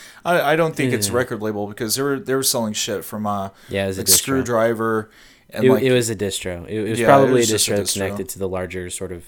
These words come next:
Speaker 1: Yeah.
Speaker 2: shitty, uh, distribution groups.
Speaker 1: Yeah.
Speaker 2: Um,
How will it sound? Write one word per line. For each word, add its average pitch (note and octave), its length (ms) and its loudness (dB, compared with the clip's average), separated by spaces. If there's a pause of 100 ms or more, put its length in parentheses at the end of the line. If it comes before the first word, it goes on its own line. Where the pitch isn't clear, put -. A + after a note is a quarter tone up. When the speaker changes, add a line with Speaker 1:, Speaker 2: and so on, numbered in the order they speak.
Speaker 1:
Yeah. A2+ 300 -2
Speaker 2:
shitty, F#2+ 760 -4 (580)
uh, F2+ 340 -4 (200)
distribution F#2+ 640 -6
groups. F#2 480 -8
Speaker 1:
Yeah. A2+ 300 2
Speaker 2:
Um, F#2+ 260 -6